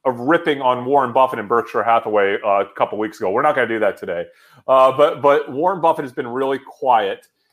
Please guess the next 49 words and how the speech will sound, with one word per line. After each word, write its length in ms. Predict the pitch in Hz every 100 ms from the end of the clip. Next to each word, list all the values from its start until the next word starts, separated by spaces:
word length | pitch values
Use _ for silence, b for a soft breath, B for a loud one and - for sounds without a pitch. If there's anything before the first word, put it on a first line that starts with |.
| _
and 520 | 131 131 123 120 120 131
it 160 | 131 -
turns 340 | 147 175 180
out 220 | 165 139 -
everyone 400 | 135 160 151 147
kind 260 | - 139 127
of 140 | 110
assumed 580 | 110 - 143 147 139 113
that 100 | 110
he 100 | 110
was 200 | 113 104
making 240 | 110 110 113
some 180 | - 95
big 240 | 107 107
play. 140 | 110 98
I 160 | 110
think 180 | 143 117
he's 140 | 110 -
gonna 140 | 101
make 140 | 95
some 240 | - 87 78
big, 280 | 107 107 90 - -
big 200 | 104 95
acquisitions 640 | 90 - 90 101 - 82
here, 180 | - 76
right? 300 | 80 92 107 - b b -
'Cause 100 | 113
he's 120 | 110
got 160 | 127
a 20 | -
hundred 340 | 123 120 104
thirty 220 | 117 110
billion 380 | 95 107 107 95
bucks, 340 | 98 95 -
and 100 | 95
he's 140 | 90 98
just 180 | 98 95
waiting. 360 | 95 107 95
He's 120 | 113
been 120 | 117 98
waiting 240 | 104 98
for 100 | 92
ten 260 | - 107 98
years, 320 | 98 104 104
fifteen 300 | 110 - 98
years 240 | 95 98
to 60 | 101
make 120 | 95
acquisitions. 600 | 101 - 101 - 135 -